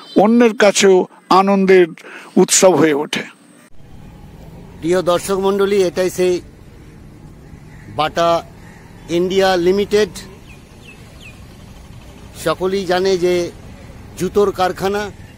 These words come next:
Speaker 2: সেই বিখ্যাত বাটা,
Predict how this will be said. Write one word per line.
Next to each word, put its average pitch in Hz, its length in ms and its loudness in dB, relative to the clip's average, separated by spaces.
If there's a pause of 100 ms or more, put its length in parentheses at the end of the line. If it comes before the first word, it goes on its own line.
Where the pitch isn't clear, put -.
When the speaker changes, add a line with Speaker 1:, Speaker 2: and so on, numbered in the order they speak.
(1000)
Speaker 2:
সেই 170 140 -4
বিখ্যাত 190 720 -6 (1120)
বাটা, 180 500 -2